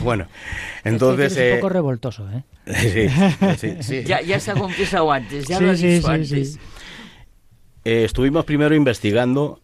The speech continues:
Speaker 1: el, el, la ruta. Nos encontramos con un detalle muy curioso y muy bonito. En las montañas, entre Grecia y Macedonia, se había, había, había una ruta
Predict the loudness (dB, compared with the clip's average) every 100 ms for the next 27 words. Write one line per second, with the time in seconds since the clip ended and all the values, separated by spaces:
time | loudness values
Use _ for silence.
0 | -6 0 2 2 2 0 -2 -4 -6 -4
1 | -4 -2 -2 -4 -8 -4 -2 0 0 0
2 | 0 -2 -4 -4 0 0 0 -2 0 0
3 | -2 _ _ -20 _ -4 0 0 2 2
4 | 2 0 -2 0 2 2 2 -2 -6 -16
5 | _ _ _ -20 -20 -20 -20 -20 _ -2
6 | 0 0 -2 -2 0 0 0 -4 -6 -10
7 | -12 -6 -6 -4 -4 -4 -2 -4 -4 -6
8 | -4 -6 -6 -4 -4 -4 -4 -8 _ _
9 | -8 -4 -2 -2 -2 0 0 -2 -6 -2
10 | 0 0 -2 -4 -6 -6 -8